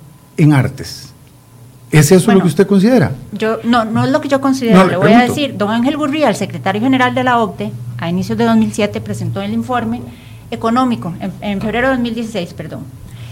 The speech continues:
Speaker 2: Y dice que aunque Costa Rica destina el siete por ciento del Producto Interno Bruto a la educación, los resultados son pésimos.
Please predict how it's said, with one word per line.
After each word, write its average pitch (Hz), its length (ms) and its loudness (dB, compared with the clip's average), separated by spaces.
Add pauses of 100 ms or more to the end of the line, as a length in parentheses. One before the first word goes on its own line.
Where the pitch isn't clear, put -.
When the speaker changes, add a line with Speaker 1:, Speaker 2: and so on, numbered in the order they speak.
(140)
Speaker 2:
Y 233 60 -6
dice 262 300 -2
que 214 80 -4
aunque 196 220 -4
Costa 208 260 -4
Rica 247 240 -6
destina 285 400 -2
el 190 80 -6
siete 226 280 -6
por 269 140 -6
ciento 254 300 -4
del 185 100 -4
Producto 180 320 -6
Interno 233 320 -2
Bruto 233 420 -6
a 180 80 -6
la 165 100 -2
educación, 202 580 -4 (160)
los 185 80 -6
resultados 196 520 -4
son 214 240 -4 (280)
pésimos. 160 600 -8